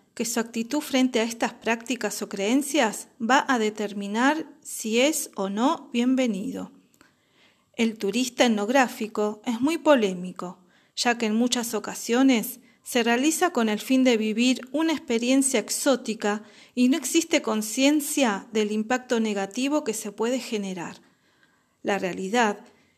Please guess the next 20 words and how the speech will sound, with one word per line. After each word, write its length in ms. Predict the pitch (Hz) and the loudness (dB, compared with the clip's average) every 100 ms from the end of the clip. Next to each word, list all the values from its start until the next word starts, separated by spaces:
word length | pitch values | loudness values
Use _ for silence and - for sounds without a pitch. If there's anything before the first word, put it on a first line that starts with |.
| _ - | _ -4
es 160 | 269 | -4
que 140 | - 247 | 0 0
la 160 | 220 | 2
sostenibilidad 1200 | 226 294 294 - 302 269 220 233 214 220 226 233 - | 2 0 0 0 4 4 2 0 0 2 0 0 -6
de 160 | 220 | -2
estas 280 | 240 240 247 | -2 -2 -6
culturas 840 | - 202 190 247 277 247 226 - - | -6 -12 -6 -2 2 2 2 -6 -10
depende 560 | 233 220 220 320 311 277 | -2 0 2 2 4 2
directamente 840 | 226 240 269 - 233 254 269 269 | 2 0 0 0 2 2 2 2
del 200 | 220 208 | 2 2
valor 440 | 196 190 208 285 302 | 0 0 2 2 0
que 100 | 240 | -6
se 180 | - 196 | -6 -6
le 160 | 196 | -2
da 480 | 214 262 311 - - | 2 2 2 -6 -14
a 100 | - | -12
su 200 | - 226 | -10 -12
cosmovisión 760 | - 196 202 196 190 - 277 302 | -6 -6 -6 -8 -8 -4 0 0
y 80 | 302 | 0
costumbres. 920 | 220 208 - 196 190 185 185 - | -4 -6 -10 -8 -6 -6 -6 -8